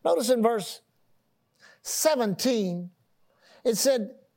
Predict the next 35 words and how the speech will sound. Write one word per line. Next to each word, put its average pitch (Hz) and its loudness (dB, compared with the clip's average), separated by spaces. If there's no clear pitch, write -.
this 226 0
is 202 2
after 220 2
they'd 226 2
won 226 2
the 226 2
battle, 190 2
"The 220 2
king 349 0
of 254 0
Sodom 247 2
went 196 0
out 214 -2
to 202 0
meet 196 0
him 156 -10
after 247 0
his 233 0
return 226 0
from 214 2
the 190 0
slaughter 220 0
of 165 -2
Chedorlaomer, 190 -2
and 240 2
the 233 2
kings 277 -2
that 247 2
were 247 2
with 254 0
him 160 -4
at 220 0
the 220 2
valley 220 2
of 165 -4